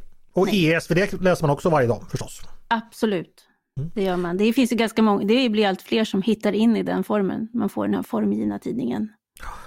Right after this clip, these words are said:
Speaker 1: Och vad, kan du avslöja någonting om vad vi bjuder på för läsning under påsken?
Speaker 2: Mm.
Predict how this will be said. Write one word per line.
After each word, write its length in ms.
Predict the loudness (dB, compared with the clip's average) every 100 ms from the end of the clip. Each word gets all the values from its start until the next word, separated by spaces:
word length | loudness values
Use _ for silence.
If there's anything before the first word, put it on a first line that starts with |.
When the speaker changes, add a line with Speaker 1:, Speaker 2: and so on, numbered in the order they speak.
| -8 0
Speaker 1:
Och 220 | 0 0
vad, 460 | 2 4 4 2 0
kan 160 | 0 2
du 60 |
avslöja 300 | 2 2 2
någonting 320 | 2 2 2
om 140 | 0 2
vad 120 | 2
vi 60 | 2
bjuder 240 | 2 0
på 180 | 0 0
för 220 | 0 -2 -6 -18 -6
läsning 380 | 0 0 0 0
under 120 | 0
påsken? 300 | 0 -2 -4 -8 -10 -10 _ 2
Speaker 2:
Mm. 220 | 4